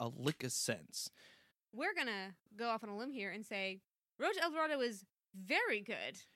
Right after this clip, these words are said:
Speaker 1: It is amazing.
Speaker 2: It is a very good movie.
Speaker 1: Kevin Kline and Kenneth Branagh are amazing together. They're really good friends in real life. That's why, uh, Kevin Kline has been in a few of Kenneth Branagh's movie,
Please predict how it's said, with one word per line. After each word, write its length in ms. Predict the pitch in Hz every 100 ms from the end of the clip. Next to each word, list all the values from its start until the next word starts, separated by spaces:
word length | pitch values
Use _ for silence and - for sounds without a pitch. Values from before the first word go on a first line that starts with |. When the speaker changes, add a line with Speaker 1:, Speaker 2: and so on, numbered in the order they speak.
| _ 165
Speaker 1:
It 140 | 190
is 120 | 233
amazing. 720 | 214 202 202 214 247 240 143 320
Speaker 2:
It 80 | 349
is 120 | 302
a 60 | 294 254 254
very 300 | 440 523 240
good 180 | 302 269
movie. 440 | 262 359 427 202
Speaker 1:
Kevin 380 | - 185 208 285
Kline 420 | 190 196 185 185
and 180 | 156 123
Kenneth 380 | - 165 202 -
Branagh 380 | 143 135 113 110 -
are 180 | 135 127
amazing 600 | 110 123 123 135 151 175 175
together. 380 | 147 127 123 117
They're 260 | 117 117 113 123
really 240 | 151 202
good 160 | 226 -
friends 320 | 185 175 170
in 80 | 170
real 160 | 156
life. 320 | 139 113 117 - - - -
That's 160 | 120 135
why, 300 | 139 143 - -
uh, 200 | 135 127
Kevin 260 | - 135 160
Kline 200 | 147 147
has 100 | 135
been 160 | 131
in 100 | 131
a 80 | 123
few 220 | 120 127
of 80 | 127
Kenneth 240 | 151 143 143
Branagh's 360 | 139 151 -
movie, 380 | 131 120 117